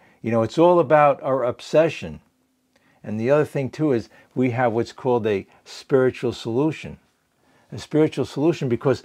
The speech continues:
a lot of solutions we have are still being in the world, worldly desires. We're trying to, worldly, trying to,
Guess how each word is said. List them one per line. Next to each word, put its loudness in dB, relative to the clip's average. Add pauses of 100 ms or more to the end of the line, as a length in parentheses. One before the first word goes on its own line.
(160)
a -2
lot 6
of 4
solutions -2
we 0
have 4
are -2
still 2
being 0
in 0
the 0
world, 2
worldly 0
desires. 2
We're -6
trying -2
to, -2
worldly, 0
trying 0
to, 0